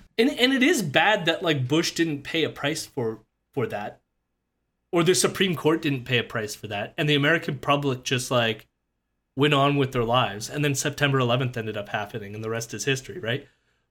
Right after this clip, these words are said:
But, like, they should have been outraged by it. <laughs> You know, if you, if you think about it.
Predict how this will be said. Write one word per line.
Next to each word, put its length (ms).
But, 160
like, 420
they 120
should 320
have 120
been 140
outraged 540
by 180
it. 300
<laughs> 40
You 120
know, 220
if 220
you, 100
if 220
you 120
think 260
about 340
it. 220